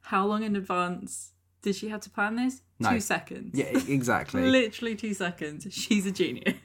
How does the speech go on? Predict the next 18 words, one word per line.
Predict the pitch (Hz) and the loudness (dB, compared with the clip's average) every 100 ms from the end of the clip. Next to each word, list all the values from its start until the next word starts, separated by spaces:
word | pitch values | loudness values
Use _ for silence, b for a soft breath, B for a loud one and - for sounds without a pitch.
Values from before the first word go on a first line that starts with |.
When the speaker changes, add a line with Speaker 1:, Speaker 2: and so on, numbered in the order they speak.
| 220 | -2
Speaker 2:
Yeah, | 110 104 98 | 0 0 0
so | - 120 120 120 120 B B B B B B _ _ _ _ _ _ _ _ _ _ _ 139 | 2 4 4 2 0 B B B B B B _ _ _ _ _ _ _ _ _ _ _ -14
they | 127 120 143 139 | -12 -6 2 4
buy | 139 151 127 | 6 6 6
it. | 92 127 - - - 160 b b b b b b _ _ _ | 4 0 -2 -6 -14 -14 b b b b b b _ _ _
They're | 107 | -10
like, | 101 - | -8 -2
"Oh | |
Speaker 1:
Yeah. | - | -2
Speaker 2:
my | 139 | -2
God." | 151 139 123 110 - | 0 0 -2 -6 -2
And | 113 113 113 107 - - - _ _ _ _ - | 0 0 -2 -4 -8 -10 -10 _ _ _ _ -6
they | 110 | -2
start | 104 120 110 107 | 0 4 4 4
running | 113 110 | 0 0
away | 104 98 | 0 0
with | 98 - | -2 -4
Ben. | 69 95 120 | -4 -2 -4